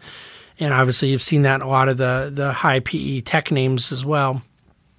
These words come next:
On the public policy front, House Democrats are bringing to the fore, apparently soon, a, a one point two trillion dollar stimulus four point oh bill.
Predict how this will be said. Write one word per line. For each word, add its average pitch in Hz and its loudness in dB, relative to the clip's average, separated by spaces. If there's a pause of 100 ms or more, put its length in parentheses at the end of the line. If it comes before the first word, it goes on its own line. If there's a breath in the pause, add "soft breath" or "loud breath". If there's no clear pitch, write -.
(1120 loud breath)
On 220 2
the 233 2
public 254 2
policy 220 2
front, 240 0
House 196 2
Democrats 196 2
are 180 -2
bringing 185 -2
to 185 0
the 170 -2
fore, 185 0
apparently 185 -2
soon, 147 2
a, 139 -2
a 143 -2
one 160 0
point 160 -4
two 160 -4
trillion 180 0
dollar 151 2 (400 loud breath)
stimulus 170 2
four 170 2
point 151 -4
oh 147 4
bill. 143 2